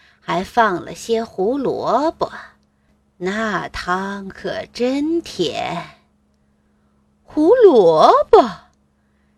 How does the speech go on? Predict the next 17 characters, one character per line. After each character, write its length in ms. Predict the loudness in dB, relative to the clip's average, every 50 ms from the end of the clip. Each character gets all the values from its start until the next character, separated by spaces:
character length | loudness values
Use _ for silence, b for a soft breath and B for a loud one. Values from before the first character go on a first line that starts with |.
| _ _ _ _ _ _
站 240 | 0 2 2 2 2
在 180 | -2 -2 -4 -4
后 380 | -6 -6 -4 -2 -2 -2 -2
排 340 | -4 -8 -6 -4 -4 -4 -2
的 120 | -2 -2 -4
一 180 | -2 -4 -6
个 160 | -6 -6 -8
妇 320 | -8 -10 _ -4 -4 -2 -2
人 240 | -2 -4 -4 -6 -6
说 360 | -8 -6 -6 -6 -8 -10 -16 _ _ _ _ _ _ _ _ _ _ _ _ _ _ 4
，“我 320 | 6 6 8 6 6 4
家 300 | 0 -2 -2 -2 -2 -2 -6 -10
可 260 | -8 -2 2 4 4 4
能 300 | 4 0 -2 -2 -2 -2
有， 380 | -2 -2 -2 -2 -6 -8 -10 _ _ _ _ _ _ _ _
不 260 | 2 2 2 4 2
过 460 | 0 2 2 2 4 2 0 -2 -4